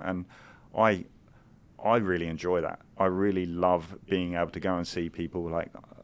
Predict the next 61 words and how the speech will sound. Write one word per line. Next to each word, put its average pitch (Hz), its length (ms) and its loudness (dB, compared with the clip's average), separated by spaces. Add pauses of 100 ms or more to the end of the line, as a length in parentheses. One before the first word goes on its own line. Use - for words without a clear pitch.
(680)
I, 95 220 0
I 101 100 4
thought 87 220 -2
I 87 40 -4
was 87 80 -2
gonna 87 160 -6
have 82 120 -4
a 82 40 -14
fairly 87 300 -2
relaxed 85 420 -2
week 90 220 -2
in 90 80 -4
Perth. 107 360 2 (560)
Man, 87 260 0
it - 20 -12
was - 100 -14
chaos 78 380 -4
because - 360 -12
that, - 160 -10 (360)
people 90 200 0
hear 87 160 -2
you 82 140 0
there 85 400 4
and 78 80 -6
they, 78 80 -10
"Come 104 180 0
on, 92 80 0
let's 92 140 -4
go 98 80 -2
and 90 80 0
have 82 100 -2
a 78 60 -10
beer. 98 420 4
Haven't 98 300 -6
seen 90 200 -8
you 85 60 -8
since - 220 -14
the 73 80 -10
Hire 98 340 6
Expo. 92 320 2
Let's 87 120 -2
do 87 140 -6
this, 101 260 2
let's - 140 -6
do 90 180 -4
that." 95 200 2
And, 95 160 -4 (400)
and, 101 240 0
and, 110 220 0
and 113 160 0
I 101 80 4
do 95 180 2
enjoy 90 300 0
that 78 160 0
part 78 220 0
of 101 80 -6
it - 120 -6
because, 95 360 -6 (320)
you 107 100 -8
know, 87 120 -2
work, 113 460 0